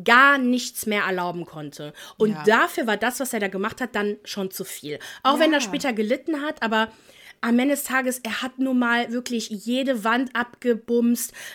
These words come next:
Speaker 1: ne, so hat hier Thülei angespritzt und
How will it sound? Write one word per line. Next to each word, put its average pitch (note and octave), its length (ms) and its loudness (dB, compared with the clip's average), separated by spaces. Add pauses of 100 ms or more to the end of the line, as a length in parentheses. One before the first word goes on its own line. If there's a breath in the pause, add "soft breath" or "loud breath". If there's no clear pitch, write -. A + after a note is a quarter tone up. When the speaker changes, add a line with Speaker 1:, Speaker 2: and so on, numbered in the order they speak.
Speaker 1:
ne, C4 260 6
so B3+ 300 2
hat B3 280 -4
hier C4+ 520 2
Thülei C#4+ 480 0
angespritzt C4+ 1000 -2
und A3+ 160 0